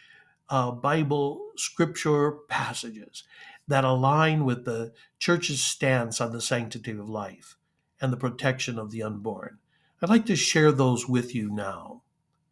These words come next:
Psalm one thirty-nine, thirteen to fourteen.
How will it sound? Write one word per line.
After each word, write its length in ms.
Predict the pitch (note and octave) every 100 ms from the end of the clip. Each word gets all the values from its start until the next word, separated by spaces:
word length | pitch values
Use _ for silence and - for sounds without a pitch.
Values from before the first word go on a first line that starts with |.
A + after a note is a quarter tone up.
| _ _ _ _ _
Psalm 640 | - F3 F3+ F3+ F3 - -
one 460 | B2+ D3 F#3 G3
thirty-nine, 920 | G3 F3 E3+ D#3+ D#3 B2 G#2 F#2+ - - _ _ _ _ _ _
thirteen 420 | - D3+ D3+ D3+ C#3
to 60 |
fourteen. 520 | C3 A#2 G#2+ - A#2+